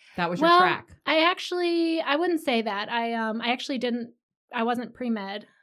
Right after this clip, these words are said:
Speaker 1: Mm.
Speaker 2: Um, and my initial plan was not medical school. I actually graduated with a degree in biology and math, and I started at N I H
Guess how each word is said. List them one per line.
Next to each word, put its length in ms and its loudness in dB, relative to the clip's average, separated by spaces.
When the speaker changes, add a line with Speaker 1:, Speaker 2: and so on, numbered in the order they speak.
Speaker 1:
Mm. 140 -4
Speaker 2:
Um, 240 -2
and 140 -4
my 80 -6
initial 320 -8
plan 260 -10
was 140 -10
not 180 -12
medical 320 -14
school. 380 -12
I 80 -10
actually 580 -14
graduated 640 -4
with 100 -8
a 60 -6
degree 420 -6
in 140 -4
biology 840 -8
and 480 -12
math, 440 -4
and 520 -8
I 300 -4
started 340 -2
at 160 -4
N 80 -2
I 140 -8
H 580 -10